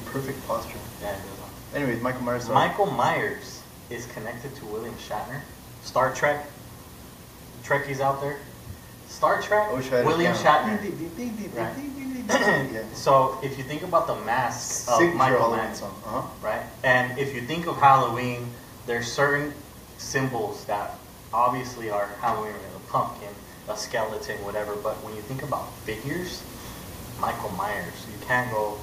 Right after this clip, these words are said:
Speaker 2: without Michael Myers or Jason Voorhees, you know, whatever.
Speaker 1: He's got a
Speaker 2: There's
Speaker 1: great
Speaker 2: certain
Speaker 1: figure.
Speaker 2: icons in Halloween. Michael Myers is one of them,
Speaker 1: Yeah.
Speaker 2: especially with the theme song. But you know how they came up with the mask?
Speaker 1: Oh.
Speaker 2: So I got a little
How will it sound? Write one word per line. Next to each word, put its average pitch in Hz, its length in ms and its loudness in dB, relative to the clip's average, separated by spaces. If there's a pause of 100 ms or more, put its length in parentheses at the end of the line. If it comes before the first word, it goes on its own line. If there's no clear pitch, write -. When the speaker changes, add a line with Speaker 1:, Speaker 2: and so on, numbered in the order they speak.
(120)
Speaker 2:
without 101 420 -4 (420)
Michael 120 280 0
Myers 107 380 0
or 95 60 -10 (100)
Jason 110 320 -6
Voorhees, 101 600 -6 (160)
you 202 60 -8
know, 185 60 -8 (160)
whatever. 107 240 -4 (240)
Speaker 1:
He's - 100 -16
got 110 160 -6
a 104 40 -4
Speaker 2:
There's 131 140 0
Speaker 1:
great - 40 0
Speaker 2:
certain 180 260 6
Speaker 1:
figure. 151 180 6
Speaker 2:
icons 131 320 8
in 113 60 -4
Halloween. 120 400 4
Michael 131 280 4
Myers 127 380 4
is - 100 -10
one - 140 0
of 110 80 -2
them, - 80 -8 (500)
Speaker 1:
Yeah. - 60 -10
Speaker 2:
especially 131 340 -2
with 117 140 -4
the - 80 -6
theme 123 240 -4
song. - 220 -4 (880)
But - 380 8 (340)
you 113 60 -6
know 127 100 -2
how 127 180 2
they - 160 -6
came 117 100 -6
up 120 140 -6
with - 100 -10
the - 60 -12
mask? - 360 -12 (720)
Speaker 1:
Oh. 208 140 -8 (440)
Speaker 2:
So - 440 8 (320)
I 113 200 0
got 113 120 -4
a 107 140 -8
little 107 160 -6